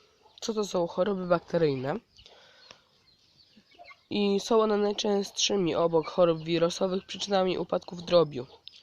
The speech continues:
Do tej grupy zaliczamy tyfus kur, salmonellozę,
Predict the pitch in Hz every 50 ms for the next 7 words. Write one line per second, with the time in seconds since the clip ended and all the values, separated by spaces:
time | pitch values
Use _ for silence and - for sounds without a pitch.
0 | _ - - _ _ - - - - - - - - 180 185 - 214 190 196 175
1 | 180 202 220 233 220 - - 175 175 175 190 208 214 190 208 202 190 196 - -
2 | 196 185 185 180 175 165 - - 226 - - 226 - - - - 220 226 220 220
3 | - _ _ - - - - - - - - - - _ - - - - - -
4 | - - - _ _ _ - - 1017 1077 1077 - - - _ - - - - _
5 | - - - - - 160 185 175 175 185 196 190 190 190 196 190 190 190 185 180
6 | 180 175 175 180 185 185 - - - - - - - 185 190 196 196 196 185 180
7 | 170 165 170 180 185 208 247 262